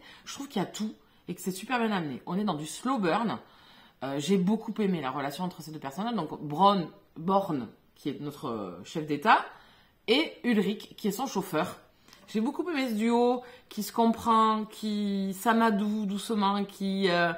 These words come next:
qui aide Bor-, Bron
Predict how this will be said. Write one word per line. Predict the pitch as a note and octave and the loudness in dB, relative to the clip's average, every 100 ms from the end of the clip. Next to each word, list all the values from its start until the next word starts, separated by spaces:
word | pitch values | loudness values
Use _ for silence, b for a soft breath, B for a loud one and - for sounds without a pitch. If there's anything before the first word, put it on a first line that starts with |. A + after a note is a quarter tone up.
| B B B B B B - | B B B B B B -4
qui | A3+ C#4 | 2 4
aide | B3 A3 F3+ D#3 - _ _ _ _ _ _ _ - | 6 4 2 -4 -14 _ _ _ _ _ _ _ -14
Bor-, | D#3+ E3 G#3+ - - | -8 2 2 2 -2
Bron | E3 E3+ B3 A3+ F#3 | -6 4 6 6 2